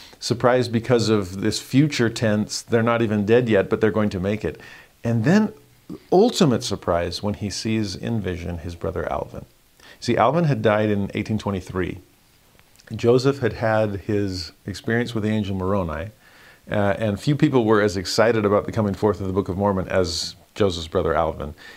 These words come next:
Uh, this was the oldest son. This was the birthright boy. This was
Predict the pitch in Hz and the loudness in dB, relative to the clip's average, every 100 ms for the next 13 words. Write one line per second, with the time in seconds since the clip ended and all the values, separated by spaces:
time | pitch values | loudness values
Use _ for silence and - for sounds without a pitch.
0 | - - 110 101 147 170 139 135 123 113 | -12 -2 2 2 0 2 4 4 2 -2
1 | - 107 85 73 113 123 131 113 101 101 | -4 -4 -4 -2 -2 0 -2 -2 -2 0
2 | 117 113 98 90 92 - 92 85 - 117 | 0 0 -2 0 -2 -4 -2 -2 0 -2
3 | 123 135 117 98 | 0 0 0 0